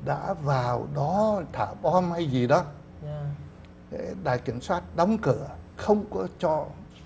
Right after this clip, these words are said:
Speaker 1: phi cơ nào đáp xuống. Thì tôi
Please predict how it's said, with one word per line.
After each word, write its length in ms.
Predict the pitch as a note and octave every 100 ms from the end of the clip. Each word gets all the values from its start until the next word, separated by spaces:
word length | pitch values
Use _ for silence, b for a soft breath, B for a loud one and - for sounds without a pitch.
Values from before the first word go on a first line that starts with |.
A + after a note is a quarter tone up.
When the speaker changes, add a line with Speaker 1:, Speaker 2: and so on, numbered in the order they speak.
| -
Speaker 1:
phi 120 | F3+
cơ 220 | - D#3+
nào 220 | D3 A#2 A#2+
đáp 140 | C#3+ D#3
xuống. 220 | D#3 E3+ - - B B B - -
Thì 100 | C3+ -
tôi 360 | D3 D#3+ -